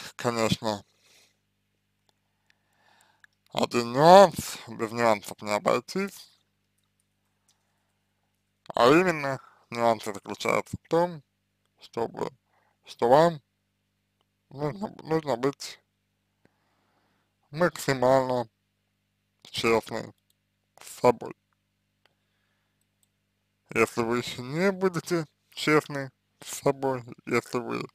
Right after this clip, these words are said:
будете отказываться принимать какие-то вещи, может быть, нелицеприятные вещи,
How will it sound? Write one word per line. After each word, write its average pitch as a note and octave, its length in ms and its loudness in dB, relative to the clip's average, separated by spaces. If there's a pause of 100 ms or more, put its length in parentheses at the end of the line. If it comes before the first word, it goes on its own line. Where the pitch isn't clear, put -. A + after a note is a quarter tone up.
(760)
будете - 460 -4
отказываться E3 840 4 (260)
принимать C#3+ 680 -6 (760)
какие-то - 540 -8
вещи, B2 540 8 (960)
может C3+ 260 -6
быть, - 340 -10 (760)
нелицеприятные B2 1000 -2
вещи, A#2 380 -8